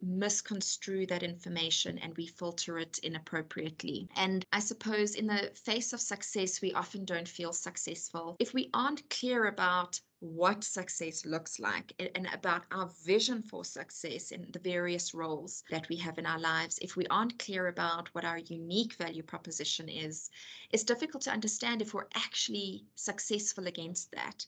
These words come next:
And I think it's important to note here that success really needs to be looked at holistically.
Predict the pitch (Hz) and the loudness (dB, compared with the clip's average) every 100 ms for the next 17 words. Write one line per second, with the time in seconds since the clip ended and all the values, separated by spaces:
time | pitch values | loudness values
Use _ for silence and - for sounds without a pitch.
0 | - 208 208 - 214 233 262 277 269 - | 2 4 4 2 0 0 -4 -4 -6 -2
1 | 220 220 214 214 185 175 185 - 165 165 | -4 -2 -4 -2 -2 -2 -2 -2 -2 -4
2 | 180 185 190 190 - 208 262 226 233 214 | -6 -4 -6 -4 -4 -4 -2 -2 -2 0
3 | 190 190 - 190 175 180 180 175 170 - | -2 -2 -4 -4 -2 -4 -2 -4 -2 -2
4 | 165 160 160 - 175 - 117 190 | -2 0 -2 -2 -6 -6 -6 -8